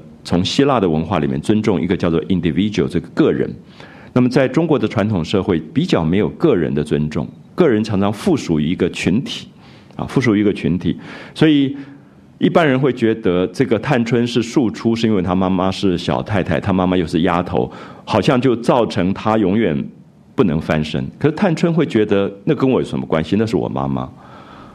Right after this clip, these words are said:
那我妈妈的好或者不好，不应该直接影响到我自己追求我生命的健康。好，所以这个部分就是她个性上有一个很近于西方今天她所鼓励出每一个人的个人性。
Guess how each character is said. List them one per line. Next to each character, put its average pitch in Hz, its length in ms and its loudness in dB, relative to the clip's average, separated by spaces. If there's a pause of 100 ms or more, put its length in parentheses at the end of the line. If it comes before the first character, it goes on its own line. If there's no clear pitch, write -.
(120)
那 107 100 4
我 87 140 4
妈 123 160 4
妈 131 180 2
的 98 340 0 (260)
好 76 340 0
或 120 180 2
者 107 100 0
不 104 200 -2
好， - 360 -6 (440)
不 165 120 4
应 160 200 2
该 143 160 2
直 113 180 -2
接 113 200 2
影 107 220 0
响 69 220 -2
到 90 220 -2
我 71 180 -2
自 - 160 0
己 92 140 -2
追 101 160 2
求 101 120 0
我 76 140 2
生 101 220 0
命 95 120 2
的 69 120 0
健 73 240 -2
康。 73 240 -12 (600)
好， 87 140 0
所 165 140 4
以 - 20 4
这 170 100 2
个 208 100 4
部 - 160 0
分 139 160 2
就 135 100 2
是 123 80 -4
她 139 160 -2
个 156 180 0
性 131 220 0
上 110 300 0 (340)
有 113 160 4
一 147 80 0
个 185 120 0
很 90 260 -2
近 147 180 0
于 101 140 2
西 147 260 -2
方 143 340 0
今 143 300 -2
天 135 320 0 (600)
她 131 160 0
所 123 180 2
鼓 87 200 0
励 104 140 0
出 101 360 -2
每 98 160 2
一 - 20 0
个 120 100 2
人 98 80 2
的 101 120 0
个 180 220 2
人 71 220 -2
性。 - 240 -4